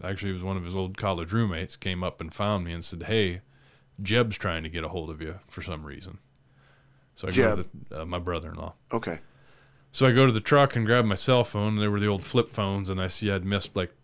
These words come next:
Speaker 1: fifteen calls from my sister and four or five from Jeb.
Speaker 2: Were you like, "Something's wrong"?
Speaker 1: Yeah, I knew something was wrong.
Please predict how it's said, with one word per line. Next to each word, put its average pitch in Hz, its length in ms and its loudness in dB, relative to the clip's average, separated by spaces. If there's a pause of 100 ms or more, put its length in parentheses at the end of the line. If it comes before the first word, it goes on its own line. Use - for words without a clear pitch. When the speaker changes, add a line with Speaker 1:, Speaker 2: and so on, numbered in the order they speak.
(360)
Speaker 1:
fifteen 107 460 0
calls 98 320 2
from 90 240 -4
my 85 100 -6
sister 87 540 -4 (320)
and 85 260 -8
four 95 260 -2
or 85 60 -2
five 92 360 -2
from 85 280 -8
Jeb. 87 460 -2
Speaker 2:
Were 127 100 4
you 127 100 6
like, 107 160 2
"Something's 107 280 -2
wrong"? 95 280 -2
Speaker 1:
Yeah, 85 220 -2
I 90 60 0
knew 87 280 -6 (140)
something 98 280 -6
was 82 120 -10
wrong. 82 340 -8